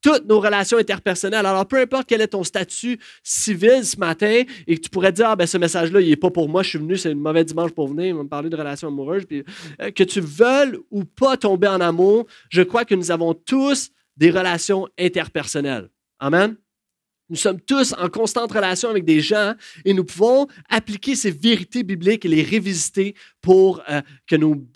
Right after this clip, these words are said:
nos relations soient empreintes de l'amour de Christ. Amen. Je dois donner du crédit à un pasteur qui s'appelle Lou Priolo, qui m'a beaucoup aidé pour le message de ce matin. Et, euh, la raison pour laquelle je, j'ai, je trouve ça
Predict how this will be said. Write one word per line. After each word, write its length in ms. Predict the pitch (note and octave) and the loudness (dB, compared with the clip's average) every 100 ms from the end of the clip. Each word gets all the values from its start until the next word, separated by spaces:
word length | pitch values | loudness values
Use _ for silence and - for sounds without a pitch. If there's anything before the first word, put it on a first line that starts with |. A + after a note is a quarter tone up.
| A2+ | -16
nos 220 | D3+ D#3 D3 | -4 -2 -2
relations 680 | C#3 A#3+ A3+ G3 - G3 F#3 | 0 0 0 -2 -2 -2 -2
soient 260 | - D#3 | -2 -4
empreintes 500 | E3 D#3+ - F3 E3+ | 0 -2 0 -2 -2
de 80 | C#3 | -2
l'amour 560 | C#3 C3+ C3 C#3+ C#3+ C3 | -4 -2 -2 -2 -2 -6
de 140 | A#2+ | -10
Christ. 520 | A#2 - C#3+ A2 - - | -10 -8 -10 -10 -14 -8
Amen. 360 | C#3 E3+ G#3+ A#3+ _ _ _ _ _ _ _ - | 0 2 2 -2 _ _ _ _ _ _ _ -10
Je 100 | B2+ | -2
dois 140 | F3 | 2
donner 260 | F#3+ F#3+ G#3 | 2 4 4
du 260 | D#3 D#3+ E3 | 2 -4 -4
crédit 440 | - F#3 D#3+ G3+ | 0 -2 2 2
à 80 | F3 | 2
un 80 | D#3 | -2
pasteur 380 | D#3 D#3 F3 | -4 -6 -4
qui 60 | E3+ | -6
s'appelle 240 | D#3+ D3+ | -4 -2
Lou 140 | D3+ F3+ | 0 -2
Priolo, 640 | - F3 E3 D#3 E3 E3 | -2 -2 2 4 2 0
qui 140 | - | -4
m'a 160 | C#3+ C#3 | -4 -4
beaucoup 320 | C3+ D#3+ F#3+ | -4 -2 2
aidé 180 | D#3+ D3+ | 4 4
pour 140 | E3+ | 2
le 100 | C#3+ | 0
message 380 | C#3 C3+ F3+ F#3 | -6 -6 -4 -4
de 100 | D3 | -4
ce 140 | C3 C3+ | -8 -10
matin. 340 | A#2 C3+ C3+ C#3+ _ _ _ _ _ _ _ _ | -10 -6 -8 -8 _ _ _ _ _ _ _ _
Et, 280 | D#3 E3+ F3+ F3+ - _ - | 4 6 4 0 -20 _ -4
euh, 100 | C#3+ - | -4 -4
la 240 | C3+ D#3 | -6 -4
raison 280 | D3+ F3 G3 | -2 -2 -2
pour 100 | A3 | -4
laquelle 440 | F3+ E3 G#3 G3+ F3+ | -4 0 2 2 0
je, 120 | D3 - | -6 -10
j'ai, 360 | C3+ C3+ C#3 C3+ _ _ | -8 -2 -2 -2 _ _
je 140 | - | -8
trouve 300 | C#3 - G3 | -8 -8 -8
ça 180 | - - | -6 -6